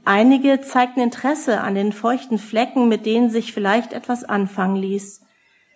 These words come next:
Anna hatte aus einem kleinen Problem ein großes werden lassen, und statt sich dem zu stellen, war sie weggelaufen.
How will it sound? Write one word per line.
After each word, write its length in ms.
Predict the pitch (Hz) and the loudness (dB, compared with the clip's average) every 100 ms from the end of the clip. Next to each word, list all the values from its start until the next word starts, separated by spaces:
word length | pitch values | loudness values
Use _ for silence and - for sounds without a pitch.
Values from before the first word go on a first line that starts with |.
| _ _ _ - | _ _ _ -2
Anna 320 | 269 320 285 | -2 -2 -8
hatte 240 | 285 285 | -10 -10
aus 180 | 214 240 | -12 -12
einem 280 | 240 226 226 | -10 -10 -12
kleinen 540 | - 226 233 277 285 | -8 -6 -4 -4 -4
Problem 380 | 247 220 233 247 | -6 -6 -4 -2
ein 180 | - 233 | -2 -2
großes 440 | 226 226 214 202 | -2 -4 -6 -6
werden 280 | 214 208 214 | -2 0 0
lassen, 460 | 208 202 - 208 180 - _ | 0 -2 -6 -8 -8 -14 _
und 100 | 233 | -6
statt 260 | - 247 254 | -2 -2 -2
sich 160 | 254 | -8
dem 180 | 262 240 | -4 -4
zu 120 | 247 | -4
stellen, 420 | 208 - 226 254 | -6 -2 0 2
war 120 | 254 240 | 0 -2
sie 140 | 254 | -2
weggelaufen. 800 | 220 208 185 165 190 208 190 | -4 -6 -6 -6 -8 -10 -10